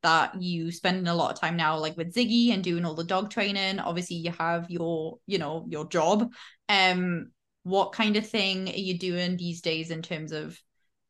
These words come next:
um, tinkering with the leather? Little projects, anything in particular?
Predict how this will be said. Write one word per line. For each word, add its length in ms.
um, 360
tinkering 480
with 160
the 80
leather? 560
Little 280
projects, 600
anything 440
in 100
particular? 540